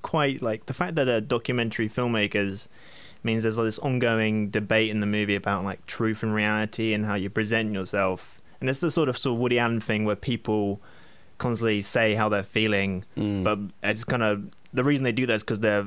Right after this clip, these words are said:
Speaker 1: film guys, right? They're always discussing truth or whatever.
Speaker 2: Everyone is, like, really self-examining and
Speaker 1: Yeah, yeah.
Speaker 2: yeah.
Speaker 1: But it's just so boring, so tedious, that argument. It's like, can a documentary be objective? It's like, no.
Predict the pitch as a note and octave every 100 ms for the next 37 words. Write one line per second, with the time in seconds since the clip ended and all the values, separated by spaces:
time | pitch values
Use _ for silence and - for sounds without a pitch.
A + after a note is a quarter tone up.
0 | - - C#3 B2 A2 F#2+ E2 E2+ E2+ G2
1 | G#2 G2 G#2 G#2 A2+ G#2+ F#2+ G2+ - A2
2 | A2+ G#2 G#2+ B2+ A2 G#2 G2 G2 G#2 -
3 | - A#2+ A2+ A2 G2+ F#2+ G2 G2 G2+ F#2+
4 | F#2 G2 F2 F#2+ F#2+ F#2+ E2+ E2 D#2+ D#2+
5 | C3 B2 A#2+ A2 E2+ - C#3 C#3+ G3+ F#3+
6 | - F#3+ F3 D3+ C3 - - - - C3
7 | D#3 D3+ F2+ G2 - F3 F3+ - E3+ D#3+
8 | B2+ A#2+ F#2 C3 A2 G2+ F#2+ G2 - C#3
9 | B2 B2+ - C3 C3+ C3 B2 A#2 A2+ -
10 | - - - B2+ B2+ B2 B2+ C3+ C#3+ D3
11 | C3 D#3+ A2+ A#2+ C3 B2+ F#2